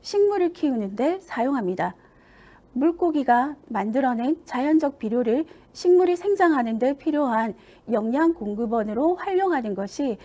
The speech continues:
아쿠아포닉스의 핵심입니다. 그리고 수족관의 물은 식물이 영양분을 흡수하는 과정에서 정화가 됩니다. 이 물을 물고기 양식에 사용하면서 물고기도 식물을 통해 깨끗한 물을 공급받게 됩니다.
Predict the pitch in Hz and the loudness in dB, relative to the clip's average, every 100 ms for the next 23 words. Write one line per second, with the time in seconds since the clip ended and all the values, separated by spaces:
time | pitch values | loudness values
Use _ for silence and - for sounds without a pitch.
0 | - - 226 - 285 285 302 294 - 220 | -18 -10 -8 -4 -4 0 0 -2 -2 -4
1 | 277 320 359 - 330 190 208 180 190 - | -2 -4 -6 0 0 0 -4 -4 -6 -8
2 | _ _ _ _ _ _ _ _ - 240 | _ _ _ _ _ _ _ _ -8 -6
3 | - 285 359 370 403 392 294 262 240 220 | 0 0 0 -2 -4 0 0 0 -2 -2
4 | 285 269 254 302 - - - 339 339 302 | 0 2 0 0 -4 -6 4 6 6 4
5 | 269 311 - 190 233 294 311 294 285 311 | 2 -2 -2 -2 0 2 2 2 2 0
6 | 403 - 381 277 247 247 175 233 220 190 | -4 2 4 4 2 -4 -4 -4 -4 -4
7 | 269 247 196 - 214 247 320 240 185 180 | -4 -4 -4 -6 -6 -2 0 0 -2 -4
8 | 190 190 - - - - _ 277 330 277 | -4 -6 -8 -20 -20 -20 _ 4 6 6
9 | 226 247 330 392 247 269 269 285 240 214 | 4 2 2 0 -2 -2 -2 -2 0 -2
10 | 220 - 202 294 349 - 233 262 254 196 | -2 -6 -2 -2 -2 -4 -4 -4 -4 -4
11 | 196 269 208 - - - 226 226 240 214 | -2 -2 -2 -6 -20 -6 -4 -2 -2 -2
12 | 208 285 403 - 330 330 294 - 196 185 | 0 0 0 0 2 4 2 -2 -4 -4
13 | 190 _ - - 285 294 247 208 262 349 | -4 _ -12 -10 -6 -4 -4 -4 -4 -6
14 | 214 240 277 320 220 185 190 202 185 | -6 -6 -6 -6 -6 -6 -6 -4 -6